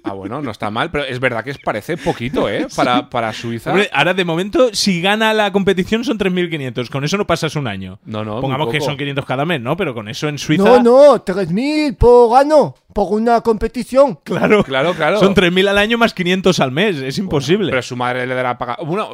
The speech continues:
Speaker 1: una pregunta, ¿qué edad tienes?
Speaker 3: Yo tiene veintiocho.
Speaker 1: Ah, veintiocho.
Speaker 2: Veintiocho.
Speaker 1: Veintiocho.
Speaker 2: Y escucha, y, y, y me sigo preguntando cómo vives con, con tres mil euros y quinientos al mes.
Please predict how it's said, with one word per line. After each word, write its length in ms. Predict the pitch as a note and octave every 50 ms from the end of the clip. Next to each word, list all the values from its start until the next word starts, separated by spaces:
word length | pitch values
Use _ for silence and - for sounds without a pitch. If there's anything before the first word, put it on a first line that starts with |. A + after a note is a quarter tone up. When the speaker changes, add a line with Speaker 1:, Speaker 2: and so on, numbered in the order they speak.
| D3 D3 B2
Speaker 1:
una 200 | C#3+ D3 D3 E3
pregunta, 340 | D#3+ G3 F#3 C#3 B2 A#2 A2+
¿qué 120 | - C3+ D#3
edad 180 | G3+ A3+ D#3+ -
tienes? 460 | A#2+ A#2+ D#3+ A3+ A#2+ F2 - - _ _ _ _ _ _ _ _ _ _ _ _
Speaker 3:
Yo 560 | - D#3+ F#3+ G3 G#3 G#3 G#3 G#3 G#3+ G#3+ G#3 -
tiene 600 | A3+ A#3 B3+ C4 D4 D4+ D4 C#4 C4+ C4 B3 A#3+
veintiocho. 1600 | G#3 A3+ A#3 A3+ G#3+ A3 - - A3+ A3+ A3 G#3+ G#3+ G#3 G#3 G3+ G3 G3 G3+ G#3 - _ _ - B3+ C#4+ - D#4 C#4 A3 C#3+ - _ _ _ -
Speaker 1:
Ah, 140 | - B2
veintiocho. 340 | D3+ D3+ B2+ F#2 - G2+ G2+
Speaker 2:
Veintiocho. 520 | A#2+ A#2 - - G#2+ G#2+ A2 A2 - A2 G2
Speaker 1:
Veintiocho. 500 | G#2 G2+ F#2+ A2 G#2+ G2 - - E3 C#3
Speaker 2:
Y 100 | - C#3
escucha, 380 | C3 - - C#3+ C#3 - G#3 F3+
y, 220 | B2 C#3 C#3 C3+ -
y, 480 | C3 B2+ B2+ B2 A#2+ B2 A#2+ B2 - -
y 580 | C3 B2+ B2 A#2+ A#2+ A#2+ A#2+ - - D3+ C3+ B2+
me 160 | C3+ B2 A#2
sigo 240 | - - F3 E3+ E3+
preguntando 480 | F3+ F#3 F#3 F3+ D#3 F3+ F3+ F3+ E3+
cómo 260 | D3 E3+ D3+ D3+ C#3+ C3+
vives 580 | D#3 E3+ D#3 C#3+ C3 A#2+ B2+ - - - - _ _ _ _ _ _ _
con, 240 | - D3 C#3 C#3 C3
con 420 | A#2+ - C#3 C3+ C3+ C3 C3 B2 A#2
tres 280 | - D3 C3 B2+ A2 B2+
mil 220 | D3 D3+ D3+ D3+
euros 380 | D3 C#3+ C#3+ C#3 C3+ C3 - -
y 120 | - D#3 B2+
quinientos 480 | - D#3+ D3 C#3+ C#3+ C#3 C3 C#3 B2+ -
al 120 | A#2+ G#2+
mes. 380 | A#2 E3 G3 C#3 - - -